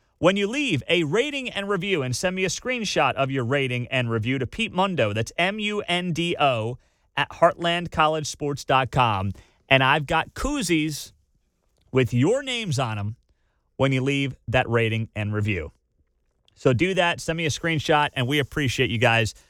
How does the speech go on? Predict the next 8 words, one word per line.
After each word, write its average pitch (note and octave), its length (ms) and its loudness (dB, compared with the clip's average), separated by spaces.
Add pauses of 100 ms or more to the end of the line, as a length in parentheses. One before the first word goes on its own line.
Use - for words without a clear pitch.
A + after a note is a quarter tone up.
(160)
sharing F#3 500 2
this E3 140 0
show D#3+ 260 2
with D3 120 0
a B2 40 2
buddy C#3+ 500 0 (720)
or A#2+ 140 6
five C3 680 2